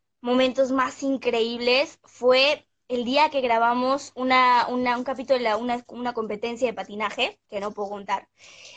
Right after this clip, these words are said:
Pero me acuerdo que ese fue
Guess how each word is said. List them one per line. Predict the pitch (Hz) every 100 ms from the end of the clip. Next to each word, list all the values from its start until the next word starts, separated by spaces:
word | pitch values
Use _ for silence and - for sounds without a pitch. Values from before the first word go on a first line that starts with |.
| - _ _ _ _
Pero | - 277 262 254 254 254
me |
acuerdo | 262 254 311 339
que | 294 285
ese | 285 311
fue | 269 269 302 339